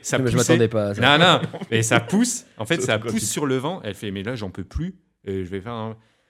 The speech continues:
Speaker 1: Donc, je me mets, on était à, allez, à sept minutes de, non, sept minutes, huit minutes de la clinique.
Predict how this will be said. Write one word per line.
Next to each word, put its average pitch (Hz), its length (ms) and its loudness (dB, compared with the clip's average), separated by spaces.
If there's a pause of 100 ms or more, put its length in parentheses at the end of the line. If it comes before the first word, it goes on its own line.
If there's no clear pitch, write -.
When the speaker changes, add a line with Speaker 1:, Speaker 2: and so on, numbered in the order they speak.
(160)
Speaker 1:
Donc, 117 400 -8
je 101 160 -10
me 110 120 -4
mets, 127 220 -6
on 98 100 -10
était 95 280 -10
à, 90 320 -6
allez, 92 360 -10
à 90 300 -14
sept 143 320 -10
minutes 139 480 -8 (240)
de, 101 1040 -6 (260)
non, 101 300 -8 (240)
sept - 300 -12
minutes, 135 240 -8
huit 139 140 -10
minutes 139 380 -8
de 110 300 -8
la 104 120 -8
clinique. 117 560 -8